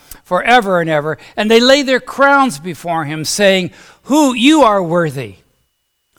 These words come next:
O Lord our God, to receive glory and honor and power, for you created all things, and by your will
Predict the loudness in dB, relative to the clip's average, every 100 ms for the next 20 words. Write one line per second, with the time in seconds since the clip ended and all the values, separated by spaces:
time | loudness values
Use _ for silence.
0 | -2 2 4 4 2 2 -2 -2 -4 -2
1 | -2 -6 -6 -4 -4 -2 -4 2 4 4
2 | 2 -2 -4 2 2 2 -4 -6 -2 0
3 | 2 -2 -6 -20 _ 0 2 4 4 4
4 | 0 -4 0 0 0 0 0 0 -2 -8
5 | -6 -10 -16 _ -20 -8 -6 0 2 4
6 | 2 0 0 0 0 -2 -2 -6 -10